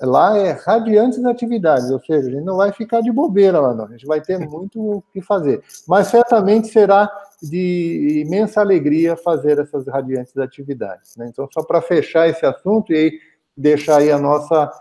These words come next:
visão do que, do para onde vamos, né? Em relação a essa questão da estufa e de você tá sempre precisando da, do, da, da,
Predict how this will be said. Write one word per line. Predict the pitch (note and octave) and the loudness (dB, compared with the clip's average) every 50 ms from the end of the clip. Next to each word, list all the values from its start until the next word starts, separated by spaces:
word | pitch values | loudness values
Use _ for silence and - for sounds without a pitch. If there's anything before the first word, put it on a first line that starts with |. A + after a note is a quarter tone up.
| _ _ | _ _
visão | C#3 C#3+ C3+ B2+ D#3+ E3+ E3+ E3 | -2 0 0 2 0 0 0 -2
do | D#3+ D#3 | -2 -4
que, | D#3 - E3+ E3 - _ | -4 -6 -10 -12 -12 _
do | _ C#3+ C#3+ D3+ | _ -4 -4 -4
para | D3 D3 D3+ D3 D3 C#3+ C3+ | -2 2 2 2 4 2 2
onde | B2+ C3 C3+ C3+ C3 C#3+ D3 D3 D3 - | 2 0 -2 -4 -4 -4 -6 -6 -8 -6
vamos, | A#2 A#2 G#2+ G2 G2 F#2+ _ _ _ _ _ | -4 -4 -4 -4 -10 -16 _ _ _ _ _
né? | - A#2+ B2+ B2+ - _ _ _ _ _ _ _ _ _ _ _ _ - | -16 -14 -14 -14 -16 _ _ _ _ _ _ _ _ _ _ _ _ -2
Em | D#3 D3 | 0 2
relação | D3+ F#3+ G#3 G#3 G3+ - - - G#3 G#3+ | 4 4 6 4 4 2 0 -2 0 0
a | G#3 | 0
essa | G#3 G#3+ G3+ | 0 -2 -4
questão | G3 G#3 F#3+ F3 F#3 - F#3 F3+ F3 | -2 0 -2 -2 -2 -4 -4 -2 -2
da | E3+ D#3+ | 0 -2
estufa | D3 - - _ _ F#3+ G#3+ A3+ G#3+ - - B2 A#2 A#2+ - _ _ _ _ _ _ | -2 -4 -8 _ _ -4 -2 -2 -4 -6 -8 -8 -8 -8 -12 _ _ _ _ _ _
e | C3 B2+ | -10 -6
de | B2 C#3 | -6 -4
você | C3 C#3 D3 C#3 D3 D3 D#3 D#3 D3+ D3+ C#3+ C3 C3 - - - | 0 0 0 0 0 -2 0 2 2 2 2 0 -4 -8 -10 -6
tá | - C3 C3 | -6 -6 -6
sempre | - - D#3+ D#3+ D#3 D#3 D3+ C#3 C#3 C#3+ _ _ _ _ _ _ - | -6 -8 -10 -8 -6 -6 -6 -6 -6 -8 _ _ _ _ _ _ -10
precisando | C3 C3+ B2 - C#3 B2 B2+ C#3+ D#3 D#3+ D3+ C3+ B2 | -10 -10 -8 -8 -8 -4 -2 -2 -2 0 -2 0 0
da, | C3 B2+ B2+ B2 A#2+ | 0 2 2 0 0
do, | A#2 B2 B2+ B2 B2+ - | -2 -2 -4 -4 -4 -4
da, | A#2+ B2+ B2+ A#2+ A2 A2+ A2+ A2 - _ _ | -2 -2 -2 -2 -2 -4 -6 -10 -14 _ _
da, | A#2+ A#2+ A#2 A#2 A2 A2 G#2+ G#2+ | -10 -6 -6 -4 -4 -4 -6 -6